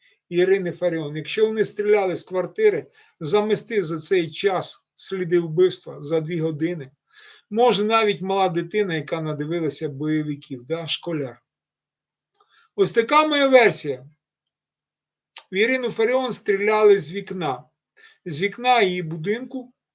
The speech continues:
з висоти приблизно трьох метрів, а може, з висоти пташиного польоту.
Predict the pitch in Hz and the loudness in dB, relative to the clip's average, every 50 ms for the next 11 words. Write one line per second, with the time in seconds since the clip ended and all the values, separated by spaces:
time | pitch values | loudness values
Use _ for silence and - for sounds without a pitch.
0 | _ _ _ _ _ _ _ _ _ _ _ _ _ _ _ _ _ _ _ _ | _ _ _ _ _ _ _ _ _ _ _ _ _ _ _ _ _ _ _ _
1 | _ _ _ _ _ _ _ _ _ _ _ _ _ _ _ _ _ 156 143 147 | _ _ _ _ _ _ _ _ _ _ _ _ _ _ _ _ _ -6 -4 2
2 | 180 202 208 - - 233 - - 262 254 - - 190 190 175 180 196 202 196 165 | 4 6 6 6 4 0 -2 -2 -2 -2 0 0 -2 -2 2 8 10 10 10 10
3 | 151 175 170 156 - - - _ _ _ _ _ _ - 202 202 208 208 - - | 6 -2 -4 -6 -6 -10 -14 _ _ _ _ _ _ 4 10 10 10 10 10 6
4 | 196 202 220 226 233 233 240 233 240 233 - _ _ _ _ _ _ _ _ _ | -2 -2 0 0 0 0 -4 -10 -12 -14 -16 _ _ _ _ _ _ _ _ _
5 | _ _ _ _ _ _ _ _ _ _ _ _ _ _ _ _ _ _ 180 180 | _ _ _ _ _ _ _ _ _ _ _ _ _ _ _ _ _ _ 2 2
6 | 185 202 233 262 262 214 208 165 143 135 175 185 - - 175 160 156 - 226 233 | 4 4 0 0 4 4 2 2 2 -2 -2 -2 -2 -2 -2 -4 -6 -8 -8 -8
7 | - - 180 151 - - 196 202 202 190 175 160 151 - 185 175 175 165 160 143 | -6 -6 -4 -4 -2 0 -2 -2 -2 -2 -6 -8 -4 -2 0 0 2 2 2 0
8 | 139 - - 127 127 | 0 -2 -10 -16 -16